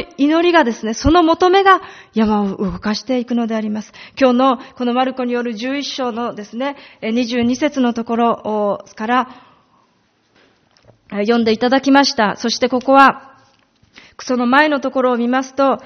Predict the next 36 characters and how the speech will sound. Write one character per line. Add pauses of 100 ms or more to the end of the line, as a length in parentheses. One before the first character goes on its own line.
(140)
え
ー、
十
五
節
か
ら
の
と
こ
ろ
で
で
す
ね、
イ
エ
ス
様
が (160)
神
殿
か
ら
こ
の
商
人
を
追
い
出
す
と
い
う